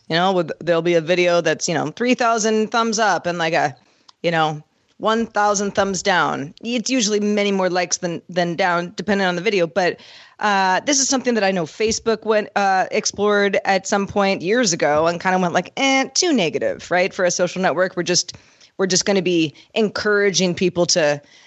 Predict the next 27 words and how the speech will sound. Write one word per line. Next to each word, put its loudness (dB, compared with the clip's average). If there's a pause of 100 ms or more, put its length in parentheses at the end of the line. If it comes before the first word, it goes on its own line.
(120)
to, 0
uh, 2
to, -6
to, -4
to -2
be 2
angry, 2
you -4
know, 0
when, 0
when -2
they 2
should 0
be, 2
you -2
know, -2
leaving 2
hearts 0
on 0
people's -2
messages. 0 (400)
But 0
I 2
do 0
like -4
the 0
idea 0